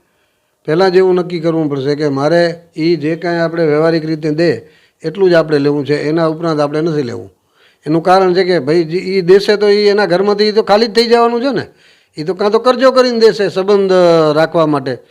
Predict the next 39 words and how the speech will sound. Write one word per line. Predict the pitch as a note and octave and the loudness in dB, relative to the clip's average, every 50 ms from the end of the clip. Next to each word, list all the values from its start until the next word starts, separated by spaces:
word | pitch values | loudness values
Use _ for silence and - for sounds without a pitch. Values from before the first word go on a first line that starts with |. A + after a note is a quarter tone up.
| _ _ _ _ - | _ _ _ _ -2
કરવા | E3 F3 F3+ E3+ D#3+ | 2 4 4 4 4
માટે. | D3+ D3 C#3 C#3 B2+ A#2 - _ _ _ _ _ _ _ _ - | 2 0 -2 -4 -6 -8 -10 _ _ _ _ _ _ _ _ -12
એને | B2+ B2+ D3+ E3 | -6 -4 -4 -4
તો | D#3 | -2
ઘર | C#3+ D3 D#3 F3 | 0 0 0 2
બા-, | E3+ F3+ F3+ F3+ F3 E3+ E3 D#3+ D#3+ | 2 4 4 4 4 2 2 0 0
બાંધવું | D3+ D#3+ E3+ F3 E3 F#3+ G3 G3+ | 0 0 0 0 2 2 2 2
છે, | F#3+ G#3+ G#3+ G#3 _ _ _ _ _ _ _ _ - B2 | 0 -2 -2 -6 _ _ _ _ _ _ _ _ -16 -6
ઘર | A#2+ C3+ D3 D#3+ | -4 -2 -2 0
મતલબ | D#3+ E3 D#3+ F3+ F3 D#3 | 0 0 0 0 2 2
હલાવવું | D#3 D#3+ E3+ F3+ F#3 F#3+ F#3 | 4 4 4 4 4 2 2
છે, | F#3+ G3 G3 G3 - _ _ _ _ _ - | 0 -2 -4 -6 -12 _ _ _ _ _ -6
તો | D#3 E3 F3 | -2 2 2
ઈ | F#3 G3 G3+ G3+ G3+ G3 _ _ _ _ _ _ _ _ _ _ _ _ _ _ _ _ _ _ _ _ _ _ _ _ _ _ _ _ _ _ _ _ _ _ _ _ _ _ _ _ _ _ _ _ - | 2 2 2 -2 -6 -10 _ _ _ _ _ _ _ _ _ _ _ _ _ _ _ _ _ _ _ _ _ _ _ _ _ _ _ _ _ _ _ _ _ _ _ _ _ _ _ _ _ _ _ _ -2
ક્યાંક | D#3 D#3 F3+ F#3 G3 | 0 0 0 0 0
ને | G#3 G#3 | 0 2
ક્યાંક | G3+ A3+ A3+ G3+ | 4 4 2 2
એના | G3 G3+ G#3+ A#3 A3+ | 2 2 4 4 4
ઘરને | G3 G3+ A3 A3+ A#3+ B3 | 4 4 4 4 2 0
જ | G3+ | 0
ફટકો | E3+ G3+ G#3 G#3 A#3 A3+ | -2 -4 -2 0 0 0
પડવાનો | G3+ A3 A3 A3+ A3+ A3 A3+ A3+ | 2 4 4 4 4 4 4 2
છે | B3+ C#4 | 2 0
ને, | C4 A3 | -2 -2
દીકરીના | F#3 G3 F#3+ G3+ F#3+ F3 D#3+ D3 | -2 -2 0 0 0 2 0 0
ઘરને | B2 B2+ A#2+ A2+ A#2 A2+ | -2 -2 -6 -6 -10 -14
જ. | A#2 C3 | -16 -16
એટલે | - F#3+ G#3 A3+ A#3+ A3 | -16 -14 -12 -10 -10 -6
સમજીને | - - F#3 G#3+ A3+ G#3+ A#3+ C4 B3+ B3+ B3+ B3+ B3+ B3+ B3 B3 - - _ _ _ - | -4 -4 -2 -2 -2 -2 -2 -2 -2 -2 -2 -2 -2 -2 -4 -6 -10 -14 _ _ _ -18
અત્યારના | D#3+ D#3+ - G#3 G#3 G3+ G#3+ G#3 | -16 -10 -6 -6 -4 -4 -4 -4
જે | G3+ G#3 G#3 G3+ | -2 -2 -2 0
યુવા | G3 G3 G3 G3 F#3+ | 0 0 0 0 -2
પેઢીના | F#3 F#3 F#3+ F3 F3+ F#3 F#3 F#3 F3 E3+ E3+ E3 - _ _ _ _ _ _ _ _ _ _ _ _ _ _ _ _ - | -2 -2 -2 -2 -2 -2 -2 -2 -2 -4 -4 -6 -10 _ _ _ _ _ _ _ _ _ _ _ _ _ _ _ _ -8
દીકરીઓ | C#3 D3 C#3+ F3+ D#3+ E3 E3 D#3+ D3 | -6 -2 0 2 2 4 2 2 2
છે | C3 D#3 D#3+ D#3 | 2 2 2 2
એને | D#3 D#3 D#3+ D#3 | 2 2 0 0
મારે | D3+ C#3+ C#3+ D3 D3+ D3+ | 0 0 0 0 0 0
કહેવાનું | D3+ E3+ E3 D#3+ D#3+ D3+ D3 C#3+ B2+ A2+ - _ | 0 2 2 2 2 2 0 -2 -4 -6 -8 _
કે | - D3+ D3+ D#3 D#3 | -2 0 0 0 0